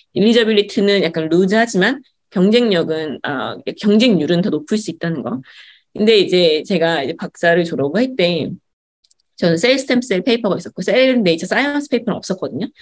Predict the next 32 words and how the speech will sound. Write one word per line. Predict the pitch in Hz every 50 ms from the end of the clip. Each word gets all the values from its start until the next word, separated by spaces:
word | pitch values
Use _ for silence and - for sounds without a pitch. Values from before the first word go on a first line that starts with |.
| - - _ _ _
근데 | - 190 185
저희 | 185 196 180 156 165 165 - _ -
박사 | - 180 - - - 269 269
지도 | 262 208 196 180
교수님이 | 175 - 208 170 151 147 156 208 254 294 349 - _ _ _ _ _ _
이제 | - 165 165 165 165 147 143 143 143 - - - _ _ _ _ _
그 | - - - 175
헬렌 | 254 285 320 320 311
헤이를 | 294 254 208 180
받으셨어요. | 165 - 135 151 156 - - - 131 110 127
포스닥 | - 269 269 269 214 - 247
할 | 262 262 254
때 | - -
그분이. | - - - 147 160 160 269 - _ - - - - _ _ -
그래서 | 220 196 196
제가, | 175 175 - - 233 240 240
"아, | 233
저 | 226 226 185 185 185 185 190 185
교수님처럼 | 151 175 185 208 190 190 190 - 190 185 180 175 175 175 156
뭐 | 147 151 147 127
여기 | 160 160 160 - - _
다 | - 196 160 165
지원을 | - - 180 170 180 202
해보려고 | 202 214 190 170 165 151
합니다." | 240 254 220 175 139 135 151 185 - _ _ _ _ _ -
그랬더니 | 180 175 170 175 170 214 262 339 - - _ _ _ _
박사 | - 190 - - 196 190
지도 | 190 - 180 170
교수님이 | 165 170 185 170 170 185 202 220 240 - -
딱 | 254 247 -
한마디 | 311 320 311 294 269
하셨어요. | 269 262 - - 160 117 - 185